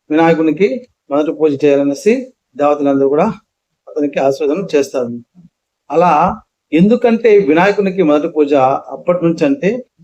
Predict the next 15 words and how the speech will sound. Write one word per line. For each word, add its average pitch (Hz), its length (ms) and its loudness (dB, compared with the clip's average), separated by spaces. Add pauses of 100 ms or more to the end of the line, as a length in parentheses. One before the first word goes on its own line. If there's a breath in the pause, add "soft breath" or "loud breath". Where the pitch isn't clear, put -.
(560)
ప్రతి 180 260 2
ఒక్క 214 220 2
విషయంలో 196 720 2 (580)
విజయం 165 400 0
సాధించాలి, 165 1000 2
వినాయకుని 170 460 0
దండం 156 340 2
పెట్టి 165 280 0
మొదలుపెట్టిన 147 560 2
పని 156 280 0
ఏదైనా 156 220 4
సరే 156 200 -6
విజయం 156 320 0
సాధించాలి 156 600 0
అనేసి 143 640 0